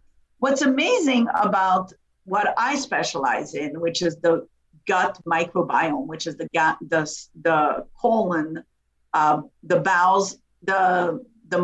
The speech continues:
microbes in the bowels, it is really the end all. It is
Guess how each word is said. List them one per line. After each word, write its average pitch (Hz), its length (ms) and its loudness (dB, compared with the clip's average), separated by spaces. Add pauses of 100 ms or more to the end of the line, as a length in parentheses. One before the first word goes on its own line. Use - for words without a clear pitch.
(140)
microbes 233 500 -2
in 220 180 2
the 220 80 2
bowels, 147 600 -4 (460)
it 277 160 -2
is 285 220 -2
really 320 540 0 (100)
the 247 280 2 (200)
end 240 360 -2 (140)
all. 160 480 0 (100)
It 208 140 0
is 226 200 -2